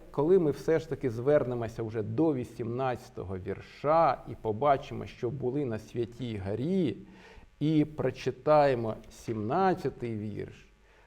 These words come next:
«Бо він, Господь, честь та славу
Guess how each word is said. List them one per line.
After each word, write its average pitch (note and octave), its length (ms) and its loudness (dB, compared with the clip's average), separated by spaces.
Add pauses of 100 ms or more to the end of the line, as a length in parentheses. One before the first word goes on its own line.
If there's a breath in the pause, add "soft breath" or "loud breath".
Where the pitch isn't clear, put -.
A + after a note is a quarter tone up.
«Бо C3+ 300 8
він, C#3 460 2 (320)
Господь, G#2 480 -4 (280)
честь D#3 500 0
та C3 100 0
славу C3+ 520 4